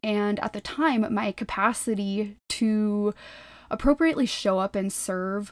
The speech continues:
more one-on-one clients, it wasn't there. I was going through some really tough personal things, and it just wasn't in alignment for,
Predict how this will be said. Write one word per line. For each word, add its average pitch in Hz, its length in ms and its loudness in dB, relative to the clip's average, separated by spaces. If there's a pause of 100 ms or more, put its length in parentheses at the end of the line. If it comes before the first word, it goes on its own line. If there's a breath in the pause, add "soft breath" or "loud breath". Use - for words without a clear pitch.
more 208 460 6
one-on-one 196 500 0
clients, 262 720 4
it 220 140 0
wasn't 208 400 4
there. 156 180 -4
I - 60 -4
was 196 120 -2
going 214 280 0
through 220 240 -2
some 214 160 -6
really 175 220 -6
tough - 340 -10
personal 285 500 4
things, 247 720 4
and 208 360 2
it 208 140 -4
just 233 180 -4
wasn't 240 280 4
in 277 80 4
alignment 196 440 0
for, 185 300 -8